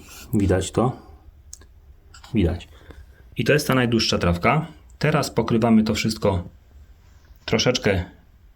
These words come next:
niższą trawką, więc w tym celu odkręcamy to duże sitko i wysypujemy tą trawkę z powrotem do tego pojemniczka. Jak widzicie, dużo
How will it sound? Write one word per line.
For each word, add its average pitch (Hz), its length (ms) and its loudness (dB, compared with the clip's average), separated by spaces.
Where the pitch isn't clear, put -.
niższą 110 440 2
trawką, 131 520 2
więc 147 380 2
w - 100 -14
tym 123 200 4
celu 113 300 4
odkręcamy 110 640 4
to 101 80 2
duże 92 280 2
sitko 123 420 0
i 185 120 2
wysypujemy 131 680 4
tą 104 160 4
trawkę 107 300 2
z - 40 -6
powrotem 107 380 2
do 98 80 4
tego 90 260 2
pojemniczka. 110 440 2
Jak 107 140 4
widzicie, 110 320 4
dużo 101 300 4